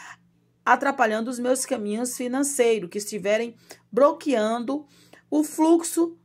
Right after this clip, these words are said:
da prosperidade, do dinheiro na minha vida." E vai passando sal grosso na mão debaixo da água corrente,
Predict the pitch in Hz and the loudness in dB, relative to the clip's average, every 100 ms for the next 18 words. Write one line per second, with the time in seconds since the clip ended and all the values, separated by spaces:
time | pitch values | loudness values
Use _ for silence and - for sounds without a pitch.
0 | _ 175 226 233 247 - 220 196 190 208 | _ -2 0 0 -2 -4 -6 0 2 4
1 | 214 208 233 214 226 214 226 226 269 269 | 0 -4 -8 -6 -4 -2 -2 -2 -2 -2
2 | 185 175 190 233 - 415 - 254 254 262 | -4 -6 -2 -4 -4 -6 -4 -4 -2 -2
3 | 233 208 214 233 226 196 190 214 220 185 | -2 0 -2 -2 -2 -4 -4 -6 -8 -6
4 | 202 226 208 208 202 214 220 - 220 226 | -6 -6 -4 -2 -2 -4 -4 -4 -4 -6